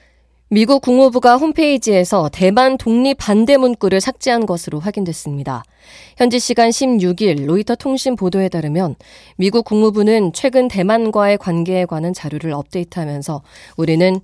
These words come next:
대만 독립을 지지하지 않는다는 문구를 삭제했습니다. 그러면서 적절한 국제기구의 가입을 포함해 대만의 의미 있는 참여를 지지한다는 내용을 추가했습니다. 해당 문구를 삭제한 것은 트럼프 이 기 행정부가 대만 독립의 지지 의사를 드러낸 것으로도 해석될 여지가 있는데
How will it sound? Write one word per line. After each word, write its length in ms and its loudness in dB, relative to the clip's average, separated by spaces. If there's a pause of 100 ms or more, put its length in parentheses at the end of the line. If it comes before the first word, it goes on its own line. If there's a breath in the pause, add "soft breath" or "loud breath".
대만 340 2
독립을 440 -2
지지하지 500 -2
않는다는 720 0
문구를 480 -6
삭제했습니다. 880 -10 (680 loud breath)
그러면서 460 4
적절한 480 2
국제기구의 800 0
가입을 520 0
포함해 640 -2
대만의 420 0
의미 320 2
있는 240 2
참여를 400 -2
지지한다는 720 0
내용을 380 -2
추가했습니다. 920 -8 (720 loud breath)
해당 260 2
문구를 440 0
삭제한 460 0
것은 540 -2
트럼프 400 -2
이 220 -4
기 200 -4
행정부가 800 -2
대만 360 -2
독립의 480 -4
지지 360 -4
의사를 400 2
드러낸 420 2
것으로도 540 -2
해석될 580 -4
여지가 380 -6
있는데 460 -6